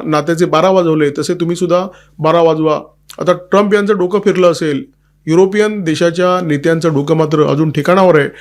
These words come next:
आणि त्याच्यामुळे भारताशी जे संबंध आहेत, ते अधिक घट्ट करण्याचा प्रयत्न हे करतायत. युहान वॅटफुल जे भारत भेटीवर आहेत, त्यांची डॉक्टर एस जयशंकर यांच्यावर पत्रकार परिषद झाली आणि त्या पत्रकार परिषदेमध्ये डॉक्टर एस जयशंकर असं म्हणाले की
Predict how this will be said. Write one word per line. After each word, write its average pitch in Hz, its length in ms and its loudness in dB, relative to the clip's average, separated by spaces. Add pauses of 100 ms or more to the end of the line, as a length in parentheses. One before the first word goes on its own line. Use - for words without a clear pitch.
(140)
आणि 165 80 -2
त्याच्यामुळे 208 380 0
भारताशी 151 480 -2
जे 180 140 -2
संबंध 170 420 0
आहेत, 151 200 2
ते 151 160 -4
अधिक 165 260 -2 (320)
घट्ट 165 320 -2
करण्याचा 185 360 -2
प्रयत्न 160 400 0
हे 147 160 0
करतायत. 156 440 0 (260)
युहान 185 380 2
वॅटफुल 165 500 -4 (380)
जे 170 140 -2
भारत 156 260 0
भेटीवर 160 400 2
आहेत, 147 140 0 (300)
त्यांची 185 480 0
डॉक्टर 160 380 -2 (240)
एस 180 180 2
जयशंकर 165 400 0
यांच्यावर 165 320 2
पत्रकार 180 420 0
परिषद 170 340 -2
झाली 151 220 0
आणि - 480 -8
त्या 214 100 0
पत्रकार 202 420 -2
परिषदेमध्ये 185 560 -4
डॉक्टर 170 320 -2
एस 156 160 0
जयशंकर 170 540 0
असं 156 160 2
म्हणाले 160 380 2
की - 880 -6